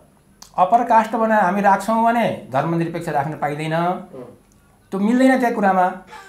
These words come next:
Speaker 1: किनभने के का आधारमा हामीले ल-, lower caste र अप्पर caste भन्ने,
Speaker 2: उम्।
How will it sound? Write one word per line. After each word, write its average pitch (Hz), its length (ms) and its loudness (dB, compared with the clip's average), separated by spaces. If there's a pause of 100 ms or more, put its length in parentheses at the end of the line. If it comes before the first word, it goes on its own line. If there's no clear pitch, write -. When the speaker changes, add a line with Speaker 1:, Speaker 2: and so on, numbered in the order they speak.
(140)
Speaker 1:
किनभने 220 400 2
के 247 380 -2
का 269 120 6
आधारमा 233 360 6
हामीले 208 340 2
ल-, 190 200 0
lower 190 300 0
caste 208 260 -2
र - 20 -6
अप्पर 165 220 -4
caste 147 220 -8
भन्ने, 127 380 -8 (560)
Speaker 2:
उम्। 135 120 -18